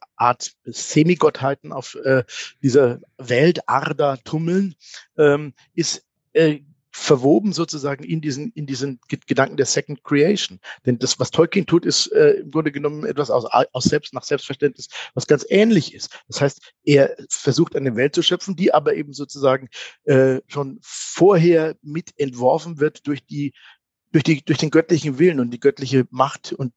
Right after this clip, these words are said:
die, äh, eigentlich den Menschen, den religiösen Menschen, muss man sagen, äh, hier durchströmt und durchwaltet.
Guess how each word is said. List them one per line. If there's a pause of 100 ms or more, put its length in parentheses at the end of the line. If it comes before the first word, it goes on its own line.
die, (100)
äh, (120)
eigentlich
den
Menschen, (320)
den
religiösen
Menschen,
muss
man
sagen, (220)
äh,
hier
durchströmt
und
durchwaltet.